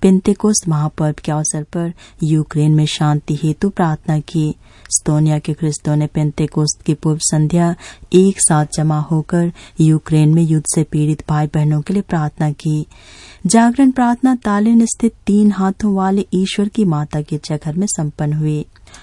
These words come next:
यूक्रेनी ग्रीक कातिक कलीसिया के पल्ली पुरोहित फादर रोमन किक ने प्रार्थना सभा का संचालन किया। उनके साथ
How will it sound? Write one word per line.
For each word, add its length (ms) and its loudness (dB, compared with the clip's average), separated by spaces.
यूक्रेनी 580 4
ग्रीक 260 -2
कातिक 380 -6
कलीसिया 340 -2
के 160 -4
पल्ली 360 0
पुरोहित 480 -2
फादर 520 0
रोमन 400 2
किक 380 -4
ने 120 2
प्रार्थना 580 -6
सभा 160 -6
का 140 -6
संचालन 640 -2
किया। 380 -6
उनके 300 6
साथ 260 2